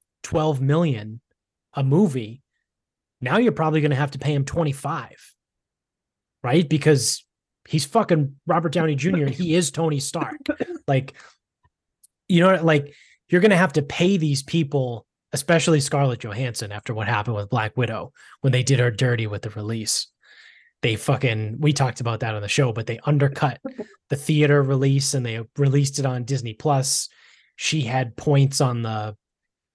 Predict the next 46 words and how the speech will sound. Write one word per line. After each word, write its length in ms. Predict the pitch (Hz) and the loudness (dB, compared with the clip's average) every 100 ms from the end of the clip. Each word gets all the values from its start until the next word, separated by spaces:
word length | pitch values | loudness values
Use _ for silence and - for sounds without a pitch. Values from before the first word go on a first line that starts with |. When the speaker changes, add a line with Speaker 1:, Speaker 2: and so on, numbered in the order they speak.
| _ - | _ -4
Speaker 1:
the 80 | 120 | 0
back 340 | 143 131 135 | 2 2 2
end 280 | 147 131 127 | 4 4 2
of 140 | 110 | -2
the 80 | 113 | -6
theater 400 | - 156 151 147 | 0 4 6 6
release, 460 | 139 139 139 135 139 | 4 4 4 4 0
so 100 | 117 | -4
she 300 | - 160 165 | -2 2 2
lost 380 | 143 139 139 - | 2 2 0 -2
money 300 | 147 143 143 | -2 0 0
there. 180 | 143 147 | -2 -2
It 80 | 156 | -2
was, 180 | 147 143 _ _ _ _ _ _ - | -4 -8 _ _ _ _ _ _ -12
she's 340 | - 175 196 | -4 0 2
not 160 | 277 208 | 2 4
gonna 140 | 160 | 2
give 160 | 143 135 | 0 -2
you 100 | 123 | -4
a 40 | |
discount 500 | 110 113 - 131 175 - _ _ _ _ _ _ _ _ - | -6 -10 -6 -4 -6 -8 _ _ _ _ _ _ _ _ -4
after 260 | 151 156 | 0 2
what 160 | 143 135 | 2 0
you 80 | 139 | 0
did 180 | 135 | -2
to 80 | 135 | -2
her 100 | 131 | 2
in 40 | 139 | 4
Speaker 2:
Probably 120 | 131 | 4
not 60 | 101 | 4
Speaker 1:
Black 100 | 92 | 4
Speaker 2:
even 140 | 87 | 2
gonna 120 | 87 151 | 0 0
Speaker 1:
Widow. 40 | |
Speaker 2:
show 180 | 95 73 | -2 0
up. 300 | 85 101 - _ _ _ | 0 0 -2 _ _ _
Speaker 1:
She, 260 | 190 196 139 | -6 -6 -6
she 320 | - 262 180 - - | 0 0 0 -10 -12
very 320 | 143 151 165 | -2 0 2
well 220 | 156 160 160 | 0 0 0
might 300 | 160 160 - | -2 -4 -6
not 220 | 180 208 | -8 -6
show 280 | - 202 226 | -4 -2 -2
up. 200 | 202 139 | -4 -2
Yeah, 180 | 180 151 | -4 -4
exactly. 600 | 113 160 190 - 82 | -6 -6 -6 -10 -16